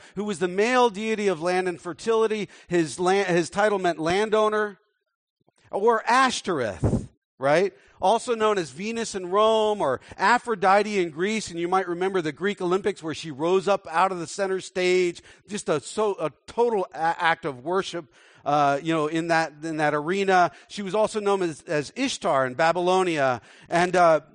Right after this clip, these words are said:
she was the goddess of fertility and war.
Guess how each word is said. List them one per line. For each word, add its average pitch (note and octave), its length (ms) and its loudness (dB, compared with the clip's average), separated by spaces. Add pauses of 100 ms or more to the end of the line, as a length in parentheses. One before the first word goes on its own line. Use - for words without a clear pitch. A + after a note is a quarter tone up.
(380)
she A3 200 -12
was A3 160 -8
the G#3 100 -4
goddess A#3 480 0
of F#3+ 120 -6
fertility B3 840 -4 (160)
and D3+ 220 -6
war. D#3 560 2